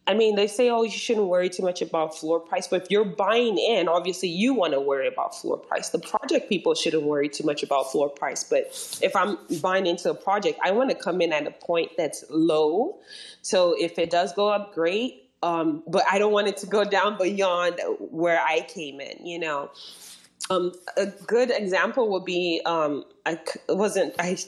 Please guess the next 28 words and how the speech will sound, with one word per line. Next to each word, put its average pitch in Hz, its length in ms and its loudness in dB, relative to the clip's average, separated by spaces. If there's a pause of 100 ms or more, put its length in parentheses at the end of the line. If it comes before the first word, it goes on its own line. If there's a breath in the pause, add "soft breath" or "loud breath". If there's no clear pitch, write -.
didn't 160 240 0
fomo 139 340 2
on 131 120 0
this - 220 0
though. - 240 -4 (360 loud breath)
Um, 180 240 2
Robot, 180 440 2 (320 loud breath)
their 220 280 4
floor 226 560 0
was, 180 380 0
um, 165 420 0 (260 loud breath)
at 185 220 -2
zero 202 400 2
point 180 580 0 (140)
three. 190 880 0
I'm 208 120 2
not 247 120 0
sure 220 160 -2
what 180 200 -2
they 165 100 2
are 143 160 2
right 127 180 0
now. 160 80 0
I'm 156 100 0
gonna 160 200 0
look 147 220 -2
for 131 160 0
it. - 180 -4